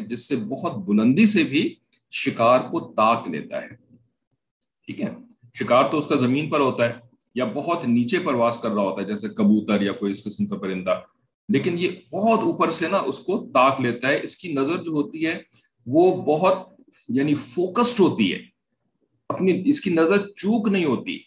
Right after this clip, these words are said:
ادھر ادھر نہیں جاتی اپنے مقصد سے، بلکہ اپنے مقصد کے اوپر لگی ہوتی ہے۔ ٹھیک ہے، اور گہری نظر ہوتی ہے، تیز نظر ہوتی ہے۔ تو اس وجہ سے اس کو جو ہے نا وہ اردو زبان کے اندر ایک تمثیل کے طور پر استعمال کیا جاتا ہے کہ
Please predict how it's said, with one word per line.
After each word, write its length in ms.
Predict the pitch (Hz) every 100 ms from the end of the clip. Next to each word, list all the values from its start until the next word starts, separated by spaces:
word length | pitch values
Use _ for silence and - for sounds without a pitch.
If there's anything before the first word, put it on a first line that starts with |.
| -
ادھر 240 | 143 196
ادھر 240 | 196 202
نہیں 120 | 196 208
جاتی 300 | 156 143 135
اپنے 180 | 127
مقصد 360 | 123 - - 104
سے، 140 | - -
بلکہ 240 | - 147 165
اپنے 180 | - 147
مقصد 420 | 170 - 202 -
کے 60 |
اوپر 180 | 170 156
لگی 280 | 131 113 113
ہوتی 300 | 101 85 -
ہے۔ 60 | - _ _ _ _ _ _
ٹھیک 180 | - -
ہے، 200 | 131 117
اور 120 | 120 110 -
گہری 260 | 160 170 190
نظر 240 | 160 139
ہوتی 360 | 123 110 120 120
ہے، 80 | 117
تیز 440 | - - 160 143
نظر 200 | 135 107
ہوتی 360 | 98 87 87 76
ہے۔ 40 | - _ _ _ _ _
تو 280 | 151 - - -
اس 360 | 220 - - 127
وجہ 300 | 135 156 160
سے 460 | 160 180 190 190 -
اس 240 | 170 -
کو 240 | - 196 190
جو 140 | 160
ہے 120 | 156
نا 160 | 185 202 120
وہ 260 | 123 - -
اردو 280 | 143 135 160
زبان 360 | 135 117 113 123
کے 140 | 123
اندر 300 | 110 104 123
ایک 340 | - 165 165 -
تمثیل 540 | 123 117 - 220 220
کے 60 | 165
طور 260 | 120 113
پر 60 | 113
استعمال 420 | 110 98 95 95
کیا 160 | 104 92
جاتا 300 | 87 - 117
ہے 60 | - _ _ _ _ _
کہ 80 | 127